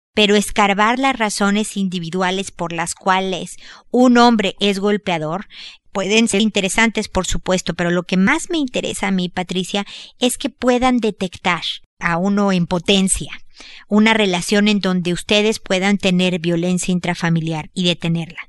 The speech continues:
La verdad es que a lo mejor el primer golpe te agarre de sorpresa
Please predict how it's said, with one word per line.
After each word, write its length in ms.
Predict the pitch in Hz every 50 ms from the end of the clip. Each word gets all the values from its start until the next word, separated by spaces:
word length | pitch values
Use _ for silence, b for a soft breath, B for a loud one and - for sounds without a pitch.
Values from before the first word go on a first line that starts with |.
| - _ _ _ _
La 200 | - 185 180 175
verdad 400 | 180 185 190 202 220 240 254 247
es 240 | 254 254 254 - -
que 440 | - - 247 240 240 247 262 262 - - _ -
a 120 | - 190
lo 120 | 180 180 175
mejor 320 | 180 175 - - 226 226
el 140 | 233 262 240
primer 480 | - 240 220 208 214 233 254 262 262
golpe 460 | 208 226 233 233 233 202 - - 156 - - - - _ _ _ _
te 280 | - 202 190 180 180 - -
agarre 800 | 180 185 175 190 196 196 202 190 196 214 214 214 226 226 - -
de 160 | 196 180 185 180
sorpresa 640 | - 175 170 - 180 165 151 - - - - -